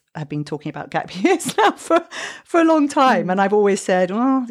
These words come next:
Speaker 1: don't take one unless you know what you want to do with it."
Speaker 2: Mm.
Speaker 1: Um, so how do you structure a gap year? Do research and planning early.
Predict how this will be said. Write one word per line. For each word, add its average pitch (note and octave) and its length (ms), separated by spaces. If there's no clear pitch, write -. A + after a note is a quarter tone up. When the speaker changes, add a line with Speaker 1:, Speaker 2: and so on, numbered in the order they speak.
Speaker 1:
don't A3 260
take A3+ 260
one F#3 100
unless F3 300
you F#3 60
know E3 140
what D#3+ 180
you D#3 80
want C#3 160
to D#3+ 60
do D#3+ 140
with C3 120
it." F#3+ 140
Speaker 2:
Mm. - 20
Speaker 1:
Um, F#3 380
so - 160
how C#4 160
do C4+ 100
you A3 60
structure - 340
a C#3+ 40
gap D3 260
year? C#3 320
Do A3 120
research A3 420
and F3+ 80
planning D#3+ 320
early. F3+ 380